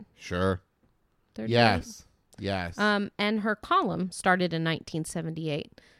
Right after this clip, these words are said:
Speaker 2: So she's been writing about manners and etiquette for a very long time.
Speaker 1: Is her column still running?
Speaker 2: Yes.
Speaker 1: Excellent. Well, way to go, Miss Manners. Um, I think that's gonna do it for us. Thank you for joining us on this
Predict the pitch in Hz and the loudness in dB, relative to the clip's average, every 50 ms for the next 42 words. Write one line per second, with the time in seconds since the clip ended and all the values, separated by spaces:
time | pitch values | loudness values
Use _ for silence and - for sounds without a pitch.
0 | _ _ - - - 202 190 180 175 180 - - - 220 220 214 - - 262 247 | _ _ -8 0 2 4 4 4 4 2 0 -2 0 0 0 0 4 4 6 6
1 | 233 220 220 220 226 233 226 220 208 - _ _ - - _ - _ - 180 170 | 6 4 4 2 2 2 0 0 -2 -4 _ _ -20 -20 _ -14 _ -6 -2 0
2 | 185 175 170 170 170 - _ - 180 180 180 190 202 214 226 233 226 - 175 151 | 2 4 4 4 2 0 _ -2 0 2 2 2 4 2 2 0 0 -2 -4 -4
3 | - - 170 175 196 - - 226 220 - - - 196 185 185 185 180 180 180 185 | -2 -2 -2 -2 -2 -2 -4 -6 -6 -6 -8 -8 -6 -6 -4 -4 -6 -6 -4 -2
4 | 226 240 240 226 214 175 151 139 127 127 139 - - - - - 170 - - 127 | 0 0 0 0 0 -2 -2 -4 -6 -8 -8 -8 -10 -10 -8 -10 -10 -6 -6 -2
5 | 123 131 123 113 - 151 143 143 147 - - 180 156 120 107 107 131 277 302 285 | -2 -2 -2 -2 -2 -4 -2 -2 -2 -2 -2 -2 -2 0 -2 -4 -4 -4 -8 -8
6 | - _ _ _ - - _ - - - - 233 311 320 - - - - _ _ | -10 _ _ _ -20 -20 _ -20 -12 -4 0 0 0 0 -2 -12 -14 -16 _ _
7 | _ _ _ _ _ _ _ _ _ _ _ - - - - - - 98 82 73 | _ _ _ _ _ _ _ _ _ _ _ -2 -2 -2 -2 -2 -8 -8 -8 -10
8 | 64 - _ _ 165 123 127 156 202 254 254 202 151 151 202 214 208 202 185 135 | -12 -16 _ _ -14 -6 -2 0 0 0 0 -2 -2 0 0 0 -2 -2 -4 -4
9 | 110 104 - 107 104 107 117 123 - - - - - - - - - 135 139 143 | -4 -4 -4 -6 -6 -4 -4 -6 -6 -10 -16 -20 -18 -14 -14 -10 -2 0 2 2
10 | 143 143 - - 135 - 214 226 208 190 175 175 143 117 104 104 101 101 95 - | 2 2 0 -4 -6 -4 -4 -4 -4 -4 -2 -2 -2 -2 0 -2 -2 -2 -2 -2
11 | 110 117 165 202 - - 113 104 101 107 107 107 104 - 107 101 101 107 120 135 | -2 -2 -2 -2 -4 -4 -4 -4 -2 -4 -6 -8 -6 -4 -2 -2 -2 -2 -2 -4
12 | 139 - - - - - 92 92 95 95 98 101 - - | -6 -8 -16 -20 -16 -8 -6 -4 -4 -2 -4 -4 -6 -8